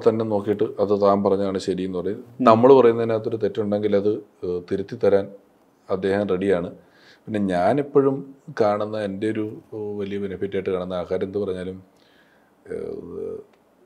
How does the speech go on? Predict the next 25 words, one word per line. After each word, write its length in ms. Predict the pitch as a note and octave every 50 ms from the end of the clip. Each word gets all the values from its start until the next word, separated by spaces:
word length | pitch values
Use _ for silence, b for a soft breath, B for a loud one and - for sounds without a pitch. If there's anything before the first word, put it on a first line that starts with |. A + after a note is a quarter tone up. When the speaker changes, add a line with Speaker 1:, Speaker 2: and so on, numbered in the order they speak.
| _ _ _ _ _ _ _ _ _ _ _ _ -
Speaker 1:
ഇവരുടെ 320 | G#2 G#2 A2+ C3 C#3 D3 B2+ G2
ഒരു 100 | G2 F#2 F#2 E2+
ലൈഫ് 260 | E2 E2+ F#2 F#2+ - E2+ E2+
എക്സ്പീരിയൻസ് 680 | - - - - _ - G2 G2 - G2 F#2+ F#2 - G#2 F#2 E2 D#2
വളരെ 360 | D#2 D#2 E2+ E2+ E2+ F2+ E2 D#2 D2 C#2+
വലുതാണ്. 400 | C#2+ D2+ D#2 D#2 - - - _ _ _ _ _ _ _ A#2
Speaker 2:
ഉം. 340 | A2 G#2 G2+ G2 G2+ G2+ G2 G2+ G2+ - - G2+
Speaker 1:
വളരെ, 280 | G2 G2 A2 A2+ C3 C#3 C#3+
വളരെ, 240 | C#3 C#3 C3+ C3+ C#3 C#3
വളരെ 220 | C#3 C3+ C#3 C#3+ C#3 A#2
വലുതാണ്. 420 | F#2 F2 F2 F2+ F2+ D2+ - - _ _ -
ഇവരൊരു 320 | F#2 F#2 F#2 G#2 G2 G2 F#2+ F#2+ F#2
മനുഷ്യനെ 360 | F#2 F2+ - - F#2+ F#2+ G2 F#2
അളക്കുന്നതിനകത്തും 800 | F2+ F2+ F2 - - G2+ F2+ F2 E2+ E2+ E2 E2 D#2+ D#2 - E2+ E2 E2
ഇവരൊരു 240 | E2+ F2 F#2 F#2 F2+ -
കഥ 120 | F#2 E2+ E2 F2+ F#2
കേൾക്കുന്നതിനകത്തും 760 | F#2 F2 D#2+ - E2+ F2 E2+ E2+ E2 E2 D#2+ D#2 - - D#2 E2 _ _ -
ഇവർ 140 | E2 E2 F2 F2+ F2+
ഇന്ത്യ 220 | F2 F#2 F2 G2 G2
മുഴുവൻ 240 | G2 F#2+ F#2+ F#2 F#2 F2+ F2
ഇവരെ 220 | F2 F2+ G2 A2+ A2 G#2+
റെസ്പെക്ട് 360 | F#2+ - - - E2+ - -
ചെയ്യുന്നതിനകത്തും 640 | F2 F2 E2 D#2+ E2 E2 D#2+ E2 D#2+ D#2 - E2 E2 D#2+
അത് 100 | D#2+ F2+ A#2 A#2 G2+
മെയിൻറ്റെയിൻ 340 | F2+ F2+ F2+ F2+ G2 G2+